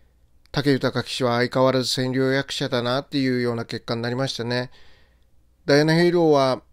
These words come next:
まあ、年齢的なものなのか一番いい時の感じではなかったんですが、でも、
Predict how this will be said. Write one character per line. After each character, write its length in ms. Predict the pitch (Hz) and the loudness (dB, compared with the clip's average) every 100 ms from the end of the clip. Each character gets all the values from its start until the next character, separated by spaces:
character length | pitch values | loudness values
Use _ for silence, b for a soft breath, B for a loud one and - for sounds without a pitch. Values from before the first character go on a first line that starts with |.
| _ _ _ | _ _ _
ま 180 | - 139 | -6 -2
あ、 20 | |
年 220 | 139 156 | 0 0
齢 140 | 165 | 0
的 200 | 165 165 | 0 -2
な 80 | 170 | -2
も 100 | 170 | -2
の 140 | 175 165 | 0 0
な 120 | 151 | 0
の 120 | 139 | -2
か 100 | 127 | -4
一 260 | 117 - 147 | -4 -8 -4
番 300 | 165 170 170 | -2 -2 -2
い 220 | 190 196 | -4 -4
い 40 | |
時 220 | 180 151 | -4 -4
の 100 | 139 | -4
感 220 | 127 131 127 | -2 -2 -2
じ 80 | |
で 80 | 123 | -2
は 100 | 123 | -2
な 120 | 127 | -2
か 80 | 139 | -2
っ 100 | 135 | -4
た 140 | - 120 | -4 -6
ん 20 | |
で 100 | 117 | -6
す 80 | - | -6
が、 140 | 117 | -4
で 140 | 151 | -2
も、 320 | 160 139 113 | 0 2 0